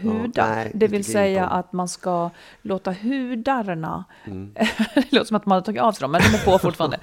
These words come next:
Speaker 2: <laughs>
Speaker 1: Att, att man, att man ska
Speaker 2: Ja,
Speaker 1: låta
Speaker 2: nej,
Speaker 1: huden liksom
Speaker 2: samma
Speaker 1: vara med.
Speaker 2: sak där. Jag tycker inte om ordet, men jag tycker om innebörden.
Speaker 1: Mm.
Speaker 2: Mm.
Speaker 1: Mhm.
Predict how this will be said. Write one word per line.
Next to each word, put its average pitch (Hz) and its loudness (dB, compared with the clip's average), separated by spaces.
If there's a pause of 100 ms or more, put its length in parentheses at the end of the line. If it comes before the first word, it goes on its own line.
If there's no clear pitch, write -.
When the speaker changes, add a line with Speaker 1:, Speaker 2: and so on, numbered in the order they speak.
(120)
Speaker 2:
<laughs> - -12
Speaker 1:
Att, - 2
att 196 0
man, 185 2
att - -8
man 190 0
ska - -4
Speaker 2:
Ja, 160 2
Speaker 1:
låta 170 2
Speaker 2:
nej, 233 4
Speaker 1:
huden 165 0
liksom 160 -6 (100)
Speaker 2:
samma 170 0
Speaker 1:
vara 156 0
med. 151 -2
Speaker 2:
sak 147 -2
där. 156 -4
Jag 131 -4
tycker - -8
inte 151 -2
om 147 -2
ordet, 147 -4
men 123 -4
jag 127 -6
tycker 139 -6
om 143 -2
innebörden. 127 -4 (160)
Speaker 1:
Mm. 175 -6 (2250)
Speaker 2:
Mm. 196 -4 (180)
Speaker 1:
Mhm. 262 -4